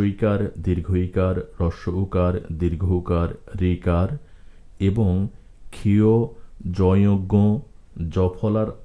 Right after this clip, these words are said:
আগে থাকলে, অর্থাৎ আদ্য অ এর মতো মধ্য অ এর পরে এসব কারসমূহ বা ক্ষীয় জয়জ্ঞ বা জফলা থাকলে সে অ এর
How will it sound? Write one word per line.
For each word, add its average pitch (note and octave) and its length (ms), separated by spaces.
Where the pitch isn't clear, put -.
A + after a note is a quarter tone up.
আগে E2+ 200
থাকলে, D#2 360
অর্থাৎ G#2+ 380
আদ্য G#2+ 200
অ G2+ 40
এর A2+ 160
মতো B2 220
মধ্য G2 260
অ - 20
এর A#2 100
পরে F2 240
এসব B2+ 200
কারসমূহ A2+ 640
বা F#2 140
ক্ষীয় A2 360
জয়জ্ঞ G2 500
বা F#2+ 80
জফলা F#2 480
থাকলে D#2+ 320
সে G#2+ 160
অ - 20
এর A2+ 80